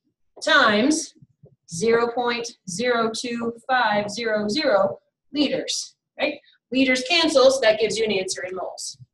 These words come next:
So step one, that's why step one is molarity times volume in liters. Okay, and this gives us number of moles of acid. Make sense?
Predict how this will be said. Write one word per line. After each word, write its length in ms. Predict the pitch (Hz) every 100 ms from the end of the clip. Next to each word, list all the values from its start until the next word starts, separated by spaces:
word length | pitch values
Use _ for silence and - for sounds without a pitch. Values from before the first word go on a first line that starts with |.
| _ _ _ _ _ - - _
So 120 | -
step 400 | 233 - 302 311 320
one, 460 | 339 285 233 302 370 - _ _ _ - _ _ _ _ _ _ - - - - - - 196
that's 180 | 196
why 140 | 240 233
step 280 | 233 262 262
one 200 | 285 247
is 120 | 240
molarity 500 | 240 233 240 247 247
times 260 | 262 254 254
volume 440 | 254 247 262 262
in 140 | 247 247
liters. 600 | 240 240 - - - - _ _ _ _ _ _ _ _ _ _ _ -
Okay, 180 | 214 311
and 100 | 233
this 180 | 254 302
gives 240 | 311 320 285
us 160 | 302
number 320 | 294 277 285
of 80 | 294
moles 320 | 294 247 247
of 80 | 269
acid. 360 | 277 269 - - - _ _ _ _ _ _ _ _ _ _ _ _ _ 220
Make 180 | 226
sense? 560 | - 269 370 403 - -